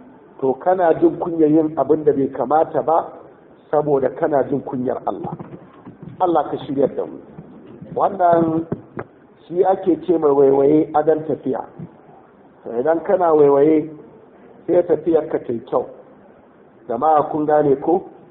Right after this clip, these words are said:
Wannan ya sa na ɗan maimaito mana gaba ta sha hudu, wanda nake roƙon arzikinku duka, dan Allah, kowannenmu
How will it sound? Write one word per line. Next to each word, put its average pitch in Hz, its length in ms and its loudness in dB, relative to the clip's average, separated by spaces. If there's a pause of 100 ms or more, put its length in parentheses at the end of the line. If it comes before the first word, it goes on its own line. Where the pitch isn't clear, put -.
(420)
Wannan 151 320 0
ya 151 200 8
sa 143 360 2 (800)
na 131 160 -2
ɗan 151 340 -2
maimaito 156 640 0
mana 139 560 0 (760)
gaba 147 360 0
ta 151 80 -8
sha 165 240 -4
hudu, 196 380 0 (960)
wanda 151 300 0
nake 151 280 -2
roƙon 139 540 0
arzikinku 151 720 -2
duka, 180 280 0 (840)
dan 175 220 0
Allah, 165 360 0 (840)
kowannenmu 160 840 0